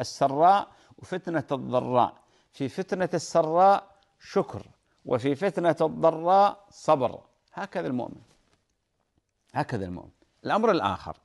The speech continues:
أي إنسان يتعرض ل-، لمشكلة، يتعرض لفتنة، لشيء، لابد أن يفسر هذا تفسير إيماني، وأن الله تعالى أراد به خيرا، لأن الله عز وجل، آه، حينما يقدر هذه الأشياء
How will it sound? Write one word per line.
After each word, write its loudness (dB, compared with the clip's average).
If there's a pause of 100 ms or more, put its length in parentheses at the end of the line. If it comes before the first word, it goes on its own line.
(800)
أي 0
إنسان -2
يتعرض -2
ل-، 0 (380)
لمشكلة، 0
يتعرض 0
لفتنة، -4
لشيء، -4
لابد 2 (460)
أن -2
يفسر -2
هذا 2
تفسير -4
إيماني، 0 (300)
وأن 0
الله 4
تعالى 2
أراد 2
به -4
خيرا، -10 (540)
لأن 0
الله 4
عز 0
وجل، 0 (580)
آه، -2
حينما 0
يقدر 0
هذه 0
الأشياء -2